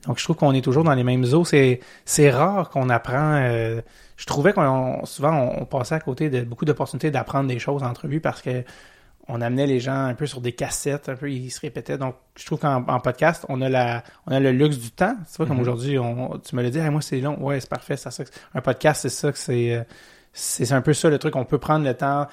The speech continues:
Speaker 1: Et c'est, c'est, c'est comme un peu ça qui fait que ça donne des entrevues, je trouve, différentes, plus originales, plus intéressantes.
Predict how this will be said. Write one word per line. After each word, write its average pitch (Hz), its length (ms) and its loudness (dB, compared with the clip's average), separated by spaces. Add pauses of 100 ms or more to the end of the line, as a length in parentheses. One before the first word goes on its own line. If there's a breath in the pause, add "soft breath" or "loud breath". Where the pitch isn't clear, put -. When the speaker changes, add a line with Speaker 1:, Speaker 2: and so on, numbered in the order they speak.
(180 loud breath)
Speaker 1:
Et 156 60 -12
c'est, - 320 -10 (140)
c'est, - 260 -10
c'est 139 140 -8
comme 139 160 -2
un 127 100 -2
peu 139 140 -4
ça - 180 -4
qui - 140 -16
fait 151 180 0
que - 140 -12
ça 127 100 0
donne 127 160 0
des 123 100 0
entrevues, 131 300 -2
je 139 80 -6
trouve, - 160 -8
différentes, 131 460 -2
plus 127 160 -4
originales, 127 360 -4
plus 123 140 -10
intéressantes. 127 560 -6